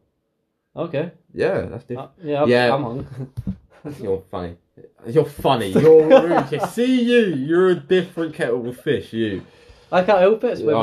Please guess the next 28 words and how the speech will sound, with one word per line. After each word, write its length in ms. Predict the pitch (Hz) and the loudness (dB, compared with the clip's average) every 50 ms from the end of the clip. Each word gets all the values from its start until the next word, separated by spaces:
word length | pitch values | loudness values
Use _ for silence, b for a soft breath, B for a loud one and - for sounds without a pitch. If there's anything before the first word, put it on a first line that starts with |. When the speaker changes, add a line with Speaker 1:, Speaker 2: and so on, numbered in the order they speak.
| 107 | 0
Speaker 2:
Uh, 20 | 104 | -2
Speaker 1:
brain 200 | 131 143 147 165 | -2 -4 -4 -4
works. 280 | 175 190 - - _ 120 | -6 -8 -10 -14 _ -12
Speaker 2:
but 240 | 120 - - - | -12 -12 -8 -2
mate, 200 | 170 165 156 143 - | 2 2 2 2 0
it's 180 | 131 135 - | -6 -8 -10
the, 440 | - - 156 156 156 151 151 151 147 - | -2 2 2 4 4 4 4 2 2 0
what 80 | 143 139 | -2 -6
do 40 | - | -8
you 40 | - | -6
call 180 | 151 127 107 | -4 -2 -2
it? 200 | 98 82 - _ - - _ _ - - - _ _ _ - - - _ _ _ _ _ _ _ _ _ | -2 -4 -6 _ -20 -20 _ _ -20 -20 -20 _ _ _ -20 -20 -20 _ _ _ _ _ _ _ _ _
Assassin's 300 | - - 160 156 165 139 - | -8 -6 -6 -4 -6 -6 -2
Creed. 220 | 151 175 143 117 | 0 0 2 2
You 40 | 127 | 2
don't 120 | 165 165 156 | 0 0 0
remember 200 | 160 160 156 151 | 0 0 0 -2
Assassin's 320 | 147 147 160 139 135 - | -2 -2 -6 -8 -10 -12
Creed? 420 | - - 151 131 101 90 - - _ - | -10 -6 -4 -4 -4 -6 -8 -14 _ -18
The 120 | 104 110 | -18 -18
trailer 400 | - - 143 139 135 127 107 95 | -12 -6 -4 0 0 0 0 -2
for 160 | - 107 98 | -4 -6 -6
one, 280 | 101 113 104 92 87 90 b b b b b | -4 -4 -4 -4 -6 -10 b b b b b
where 140 | - - 82 - | -10 -8 -8 -6
it's, 100 | - - | -6 -8
it's 200 | - 95 95 123 | -10 -6 -4 -2
in 120 | 120 120 | 0 0
England, 420 | 120 123 117 101 90 82 85 - | 0 0 -2 -2 -4 -6 -8 -12